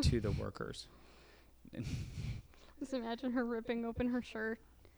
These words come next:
Speaker 2: and her skin is,
Speaker 1: Boobies!
Speaker 2: like, her skin's, like, shining on
Speaker 1: Oh.
Speaker 2: them, and they're like,
Speaker 1: Well,
Speaker 2: "Ah!"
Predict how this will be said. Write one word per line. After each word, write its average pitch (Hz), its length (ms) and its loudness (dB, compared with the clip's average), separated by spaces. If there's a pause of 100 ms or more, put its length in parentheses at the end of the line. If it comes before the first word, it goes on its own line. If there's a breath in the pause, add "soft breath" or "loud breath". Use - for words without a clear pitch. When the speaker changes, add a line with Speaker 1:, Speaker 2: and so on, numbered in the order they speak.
(300 soft breath)
Speaker 2:
and 233 100 0
her 240 100 4
skin - 280 -4
is, - 60 6
Speaker 1:
Boobies! 294 640 12
Speaker 2:
like, - 160 -6
her 269 200 6
skin's, 247 480 4
like, 240 240 0
shining 226 460 0
on 226 160 4
Speaker 1:
Oh. 214 140 10
Speaker 2:
them, 240 220 2
and 240 140 0
they're 214 180 -4
like, 214 160 6
Speaker 1:
Well, 156 300 12
Speaker 2:
"Ah!" 466 580 12